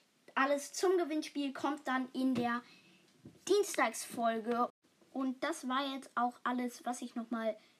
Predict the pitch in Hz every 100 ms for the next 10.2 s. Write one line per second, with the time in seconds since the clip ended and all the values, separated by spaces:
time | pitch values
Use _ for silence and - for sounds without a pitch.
0 | _ - 220 233 254 302 302 285 247 254
1 | 269 269 - 277 254 247 - 226 226 233
2 | 220 233 226 233 - 254 - 233 220 240
3 | - 240 240 - - - - 233 233 226
4 | 220 - - 240 247 233 233 - 247 240
5 | 233 240 233 208 214 - 220 220 214 202
6 | - 214 208 220 - 226 220 220 - -
7 | _ _ - 208 208 233 240 233 - 233
8 | 240 226 208 - 247 247 240 226 233 233
9 | - 277 262 247 247 - - - 247 247
10 | 240 233